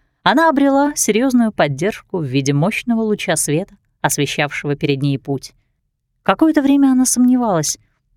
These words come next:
не пойти ли ей прямо через лес — либо избрать окольный путь, проходивший по открытой местности. Но, в конце концов, остановилась на первом. Подняв голову вверх,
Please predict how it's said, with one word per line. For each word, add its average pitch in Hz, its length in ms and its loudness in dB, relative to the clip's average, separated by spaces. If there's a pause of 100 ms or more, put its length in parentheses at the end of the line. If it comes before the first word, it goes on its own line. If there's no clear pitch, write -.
(140)
не 185 140 2
пойти 262 320 0
ли 302 80 2
ей 285 220 2
прямо 269 480 0
через 233 400 -4
лес — 220 380 -2 (480)
либо 214 260 2
избрать 226 360 0
окольный 220 520 0
путь, 147 480 -6
проходивший 156 580 -2
по 151 120 2
открытой 160 440 -2
местности. 151 640 -4 (640)
Но, 226 200 2
в 320 60 -8
конце 277 240 -2
концов, 247 360 -4
остановилась 202 680 -4
на 180 120 -4
первом. 143 540 -4 (840)
Подняв 165 380 0
голову 156 380 2
вверх, 160 400 -4